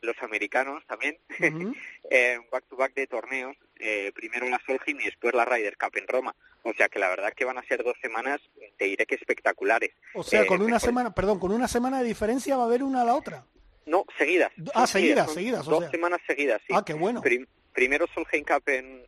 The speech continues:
Speaker 1: en, bueno, en, iba a decir en Marbella, pero sí, bueno, sí,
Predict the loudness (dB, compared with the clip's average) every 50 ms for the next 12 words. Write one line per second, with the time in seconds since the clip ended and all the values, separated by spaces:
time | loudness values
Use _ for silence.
0 | _ _ -2 -2 0 0 -2 -4 -4 -2 -2 -2 -2 -2 -2 -2 -2 -4 -10 -8
1 | -6 0 2 2 2 2 -2 -4 -4 -4 -4 0 2 2 2 2 0 -2 -2 -4
2 | -6 -6 -6 -4 -2 0 0 -2 -2 -4 -2 -2 -2